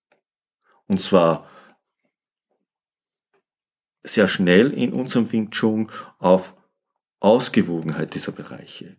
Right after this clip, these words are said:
Und das ist auch nicht überall vorhanden. Ist in der, in der traditionellen Kampfkunst im sogenannten Budo mal umschrieben gewesen. Ob das aber noch genauso gemacht wird oder nicht, sei dahingestellt, stehst.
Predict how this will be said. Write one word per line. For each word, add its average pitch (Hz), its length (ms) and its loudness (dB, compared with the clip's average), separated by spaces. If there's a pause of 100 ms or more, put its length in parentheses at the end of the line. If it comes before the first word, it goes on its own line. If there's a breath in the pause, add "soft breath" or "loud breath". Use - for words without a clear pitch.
Und 92 160 -10
das 107 160 2
ist - 140 -2
auch - 200 2
nicht 104 160 -2
überall - 320 -4
vorhanden. - 540 -12 (260 loud breath)
Ist 101 220 0
in 104 120 4
der, 92 200 6
in 95 140 0
der - 100 4
traditionellen 92 580 4
Kampfkunst 95 720 0
im 82 300 -2
sogenannten 80 680 -2 (380 loud breath)
Budo 127 460 0
mal 92 200 2
umschrieben 98 560 0
gewesen. 117 540 2
Ob - 160 -4
das - 180 2
aber 95 160 4
noch 92 200 0
genauso 87 380 -2
gemacht 85 420 -4
wird 95 100 0
oder 82 140 0
nicht, 101 220 -2
sei - 140 0
dahingestellt, 117 680 2
stehst. - 340 -10